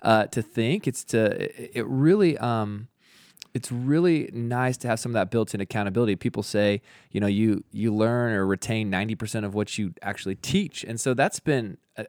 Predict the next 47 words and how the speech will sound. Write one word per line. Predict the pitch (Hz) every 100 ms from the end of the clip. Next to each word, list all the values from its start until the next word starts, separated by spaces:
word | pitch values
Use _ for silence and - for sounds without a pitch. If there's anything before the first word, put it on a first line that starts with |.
| -
just | 185
a | 240
real | 220
gift | 156 123 175 202
into | 147
my | 117
life. | 104 98
Looking | 113 139 131
back | 110 123 -
now, | 117
having | 110 117 113
been | 117
a | 110
communicator | 107 107 139 - 110 101
for, | - 104 - _ - _
for | -
quite | 127 131
a |
few | 131 117
years, | 104 131 143 110 - - - _ -
um, | 113 101 92 - _
that | 117 123 147
accountability | 117 - 127 120 101 113 139 107
of | 95
saying | 120 101 92
yes | 104 139
to | 101
being | 107 120
a | 98
regular | 98 110 104 92
communicator | - 98 110 120 110 90
or | 90
speaker | - 123 127 104
has, | 104 101 98 90 - - - - _ -
um, | 107 98 92 90 90 82 -
really | - 110 143 208 151 - -
taught | - 117 -
me | 107 120 185
a |
lot, | 107 87 82 78
and | 113
I've | 120 120
enjoyed | 117 101 117 135 156
that | 107
accountability. | 98 95 92 87 87 82 80
And | 92
so, | - 98